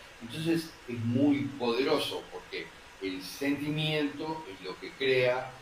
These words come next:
en el fondo, mi realidad. Mirá qué interesante, los indios Hopis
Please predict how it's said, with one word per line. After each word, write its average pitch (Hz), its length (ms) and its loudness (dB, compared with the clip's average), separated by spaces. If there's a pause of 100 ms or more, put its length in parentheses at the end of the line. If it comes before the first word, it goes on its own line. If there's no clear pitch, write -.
(140)
en 92 60 -10
el 90 60 -10
fondo, 127 680 0
mi 98 200 -6 (260)
realidad. 98 560 -2 (320)
Mirá 170 340 -4
qué 294 60 -6
interesante, - 960 -8
los 104 300 -6 (280)
indios 165 380 -2
Hopis - 480 -4